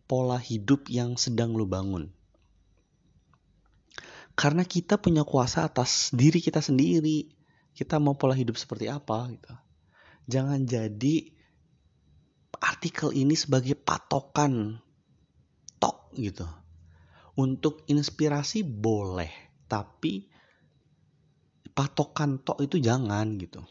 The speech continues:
Maksud gue adalah, lu baca nih, seratus karakter atau s-,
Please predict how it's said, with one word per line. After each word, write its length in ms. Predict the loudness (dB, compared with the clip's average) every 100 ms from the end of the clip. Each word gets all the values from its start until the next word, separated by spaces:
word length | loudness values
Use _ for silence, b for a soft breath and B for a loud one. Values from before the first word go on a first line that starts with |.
| b b b b _ _ _ _ _ _ _ _ _ -4
Maksud 320 | -2 0 -2
gue 160 | 2 2
adalah, 320 | 2 -2 -2 -4 b b b b 2
lu 80 | 4
baca 240 | 4 2
nih, 240 | -2 -6
seratus 880 | -6 -4 -2 -2 -4 -6 -6 -8 -14 -10
karakter 560 | -6 -6 -6 -4 -2 -2
atau 240 | -6 -8
s-, 400 | -8 -10 -8